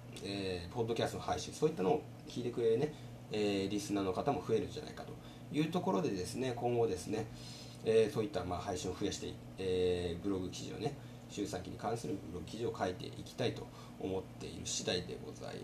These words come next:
ます。ということでね、まあ、何事もね、いろいろチャレンジしてみて、ブログってのはね、いろんな記事を書いてみて、それで中でヒットしたもの、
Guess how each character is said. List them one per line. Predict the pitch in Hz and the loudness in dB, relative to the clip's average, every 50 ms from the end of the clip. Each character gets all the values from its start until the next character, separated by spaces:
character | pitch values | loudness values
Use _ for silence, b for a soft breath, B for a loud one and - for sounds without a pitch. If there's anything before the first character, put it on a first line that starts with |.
| - | -8
ま | - - | -8 -6
す。 | - - - - - - B B B B B B B B B - - - - - - - | -6 -6 -8 -8 -10 -12 B B B B B B B B B -12 -12 -12 -14 -14 -8 -2
と | - | 0
い | 87 | 2
う | 90 | 2
こ | 85 | 2
と | 85 | 2
で | 92 95 98 | 0 0 0
ね、 | 95 98 | 0 0
ま | 104 101 | 2 0
あ、 | 87 - | 0 0
何 | - - 104 | 0 0 0
事 | 123 123 - 131 | 0 0 -2 -2
も | 127 - | 0 2
ね、 | - - 120 113 - | 2 2 2 0 -2
い | 90 98 | -2 0
ろ | 101 107 | 2 4
い | 104 | 4
ろ | 104 95 | 2 2
チ | - - | 0 0
ャ | - | 0
レ | 117 | 0
ン | 104 | 0
ジ | 90 - | 0 -2
し | - - | -4 -2
て | - 120 | -2 0
み | 127 120 | 0 0
て、 | - 101 | -2 -2
ブ | 87 101 | 0 2
ロ | 123 151 | 4 4
グ | 160 190 | 4 4
っ | - | 2
て | - 180 | 0 0
の | 131 | 0
は | 101 90 | 0 0
ね、 | 90 | 0
い | 87 90 - | 0 0 2
ろ | - 156 | 2 2
ん | 185 196 | 2 2
な | 208 - | 0 -2
記 | - - | -4 -4
事 | - 254 190 | -4 -2 -2
を | 175 - | -2 0
書 | 185 | -2
い | 175 | -2
て | 175 170 170 | -2 -2 -4
み | 160 156 | -4 -4
て、 | 160 175 | -4 -4
そ | - - 156 | -2 -2 -2
れ | 180 | -2
で | 185 196 180 | 0 0 2
中 | 175 175 190 202 190 | 2 2 2 2 2
で | 170 170 | 0 0
ヒ | 175 - 101 | -2 -4 -4
ッ | - - - | -6 -4 -2
ト | - | -2
し | - - - | -2 -2 -2
た | 110 104 | -2 -2
も | 104 101 | -2 0
の、 | 101 101 | 0 -2